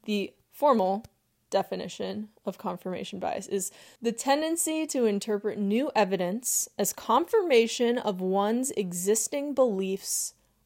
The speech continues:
or theories. So it's basically just confirming to yourself that what you already believe is true. Example, if you <laughs> believe that the earth is flat on TikTok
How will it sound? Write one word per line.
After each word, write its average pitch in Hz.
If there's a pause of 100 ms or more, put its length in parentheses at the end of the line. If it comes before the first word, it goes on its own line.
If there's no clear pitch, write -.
(200)
or 196
theories. -
So 330
it's 294
basically 302
just 220 (300)
confirming 262
to 294
yourself 202 (260)
that 202
what 220
you 247
already 247
believe 190 (320)
is 196
true. - (480)
Example, 180 (300)
if 226
you 320
<laughs> 220
believe 240 (400)
that 220
the 240
earth 214
is 311
flat - (420)
on 220
TikTok 220